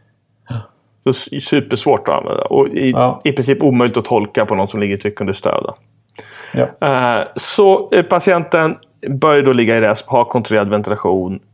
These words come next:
Speaker 1: återigen till daler på minst åtta milliliter per kilo. Den enda egentliga fördelen med det här testet är att det inte är känsligt för arytmier som P P V och S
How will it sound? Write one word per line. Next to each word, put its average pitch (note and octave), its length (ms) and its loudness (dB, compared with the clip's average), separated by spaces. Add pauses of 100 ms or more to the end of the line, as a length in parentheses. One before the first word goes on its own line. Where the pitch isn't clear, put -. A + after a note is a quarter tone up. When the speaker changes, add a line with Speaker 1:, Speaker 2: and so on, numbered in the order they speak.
(160)
Speaker 1:
återigen B2+ 540 2
till B2 140 0
daler B2+ 280 2
på A#2+ 100 -4
minst A#2+ 340 0
åtta G#2+ 280 -2
milliliter G2+ 340 -2
per - 120 -4
kilo. F2+ 400 -6 (500)
Den D3+ 100 2
enda E3+ 240 2
egentliga C3 280 2
fördelen D#3 560 2
med C#3 100 4
det A#2 40 2
här A2 140 2
testet - 440 -2 (180)
är G#2+ 640 2
att A#2 120 -6
det - 140 -8
inte A#2 200 -4
är A2+ 40 -4
känsligt A2 420 -4
för E2+ 80 -2
arytmier F#3 720 2 (340)
som B2 220 -4
P A#2+ 140 0
P A2+ 140 -6
V A2+ 160 0
och G#2+ 80 2
S G#2+ 120 -4